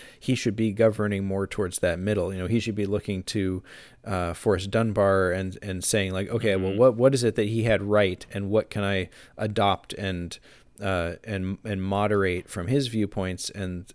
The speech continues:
Speaker 1: and what can I do to kind of, like, represent the, the people who elected me, but also the people who didn't elect me?"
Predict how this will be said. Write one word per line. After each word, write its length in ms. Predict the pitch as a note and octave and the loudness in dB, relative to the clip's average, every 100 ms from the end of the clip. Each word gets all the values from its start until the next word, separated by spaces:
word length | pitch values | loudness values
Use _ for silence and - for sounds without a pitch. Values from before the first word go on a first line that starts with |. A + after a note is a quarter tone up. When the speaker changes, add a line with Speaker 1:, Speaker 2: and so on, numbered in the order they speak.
| - | -12
Speaker 1:
and 200 | G2 F#2 | -10 -4
what 240 | G2+ G2 | -4 -4
can 100 | - | -4
I 80 | F#2+ | -4
do 240 | F#2+ G2 | -2 -4
to 160 | F#2+ F#2+ | -2 -4
kind 200 | - G2+ | -4 -6
of, 100 | F2 | -4
like, 160 | F2+ - | -6 -2
represent 640 | G2 G2 F#2+ - F#2+ - - - | -2 -2 -2 -2 -4 -6 -16 -8
the, 120 | - G2 _ F#2 - | -4 -4 _ -20 -8
the 120 | A2 | -6
people 280 | A#2+ A#2+ G#2+ | -2 0 2
who 100 | G#2+ | 2
elected 360 | G2+ G#2+ G#2+ | 0 -2 -4
me, 100 | G2 | -4
but 140 | F2+ G#2 | -6 -4
also 260 | G2+ - | -4 -4
the 60 | G2 | -4
people 240 | G#2 F#2+ | -4 -4
who 80 | F#2+ | -4
didn't 260 | F#2 F#2 D#2 | -2 -4 -6
elect 340 | E2+ D2+ - | -8 -10 -12
me?" 200 | - - | -20 -20